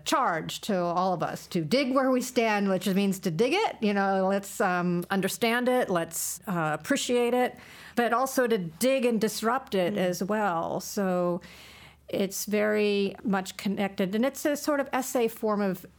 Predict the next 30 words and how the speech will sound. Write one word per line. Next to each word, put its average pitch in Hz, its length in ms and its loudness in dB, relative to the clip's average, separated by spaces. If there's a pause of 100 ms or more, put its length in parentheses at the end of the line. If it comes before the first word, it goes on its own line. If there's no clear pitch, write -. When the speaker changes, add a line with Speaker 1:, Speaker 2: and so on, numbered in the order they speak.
(300)
Speaker 1:
exhibition 208 640 -2
through 202 240 -2
objects, 175 840 -4
very 214 340 0
associative 185 1000 -2
Speaker 2:
Mm. - 60 -4
Speaker 1:
<laughs> 160 80 0
objects. 175 600 -2
So 247 300 2 (840)
Speaker 2:
So - 120 -4
there's 269 180 0
this 247 180 0
way 233 180 2
in 220 140 0
which, 196 220 -4
especially 208 500 -2
with, 180 140 -8 (120)
through 196 640 -2 (420)
artists, 220 480 0
Speaker 1:
Mm-hmm. 208 240 2
Speaker 2:
uh, 202 40 4
engaging 208 840 0
artists 165 380 -2
in 175 80 -2
this 165 160 -6
process, 175 800 -4
museums 196 420 0
can 185 240 -2
kind 180 160 -2
of 165 160 -4